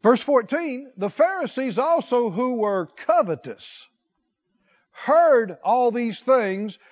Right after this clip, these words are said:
and they derided him. They belittled and opposed what he's saying. Why? 'Cause he's reading their mail. Right?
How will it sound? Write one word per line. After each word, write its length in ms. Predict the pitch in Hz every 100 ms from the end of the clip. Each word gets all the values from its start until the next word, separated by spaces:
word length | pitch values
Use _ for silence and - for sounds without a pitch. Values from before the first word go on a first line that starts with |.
| _
and 280 | 202 208 196
they 180 | 226 226
derided 840 | 165 190 175 220 233 214 156 143
him. 320 | 113 147 104 - _ _ _ _ _ _ _ _ _ _ _
They 240 | 123 151 185
belittled 1000 | 139 185 180 220 262 240 240 240 233 240
and 180 | 196 180
opposed 1200 | 160 - - 226 240 247 247 247 240 240 202 202 233 214 _ _ _ _ _ _ _
what 240 | - 202
he's 240 | 131 185 -
saying. 340 | 190 127 98 _ _
Why? 340 | - 262 131 - _ _ _ _ _ _ _ _ _ _ _ _ _ -
'Cause 240 | 208 214
he's 200 | 202 175
reading 300 | 196 262 226
their 120 | 226
mail. 340 | 226 349 349 - _ _ _ _ _ _ _ _ _ - _ _ _ -
Right? 460 | 170 226 339 -